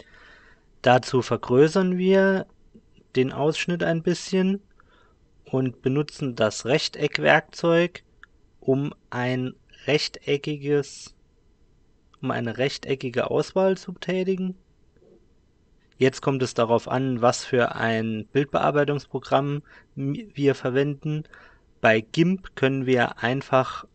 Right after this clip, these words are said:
Ausschneiden wählen. Bei manch anderen Programmen muss man mit dem Radiergummi arbeiten. Auf jeden Fall müsst ihr genau diese Felder aussparen und am besten geht das mit einer Auswahl und Ausschneiden.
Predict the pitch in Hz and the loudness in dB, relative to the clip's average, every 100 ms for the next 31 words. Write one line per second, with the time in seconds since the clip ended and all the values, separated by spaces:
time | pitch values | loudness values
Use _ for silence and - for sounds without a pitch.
0 | _ 120 147 - - 170 175 175 175 175 | _ 2 4 2 0 4 6 4 2 2
1 | 175 180 180 190 - - - _ _ 113 | 4 4 2 -2 -6 -20 -20 _ _ 2
2 | 117 117 117 - 131 151 160 160 139 143 | 4 2 -2 -6 -4 2 2 0 -6 -8
3 | - 131 151 156 156 147 - 135 135 127 | 2 2 4 0 -2 -4 -4 -2 -2 -2
4 | 123 117 113 107 104 135 165 170 175 170 | -2 0 -2 -2 -4 2 2 4 2 2
5 | - 156 156 156 156 156 160 - - - | 2 0 4 6 4 2 -6 -8 -20 -20
6 | - 113 123 147 156 - 123 147 147 - | -4 -2 0 -2 -2 2 4 4 2 -4
7 | - 139 - 131 123 117 110 117 143 131 | -6 -6 -2 0 0 2 2 4 2 2
8 | 135 131 139 - 120 131 120 - 135 160 | -6 -2 -2 4 4 6 2 4 4 4
9 | - - 151 160 156 123 110 127 - - | 0 -2 0 0 0 -2 0 0 -2 -6
10 | 120 123 127 - 120 107 107 104 113 127 | -2 2 2 0 -6 -4 -2 -2 0 0
11 | 131 - 123 127 135 131 _ _ _ _ | 0 2 4 4 2 -2 _ _ _ _
12 | - _ _ - 120 120 - - 120 120 | -20 _ _ -6 -4 -2 -4 2 4 4
13 | - 107 98 101 101 | 0 -2 -2 -4 -10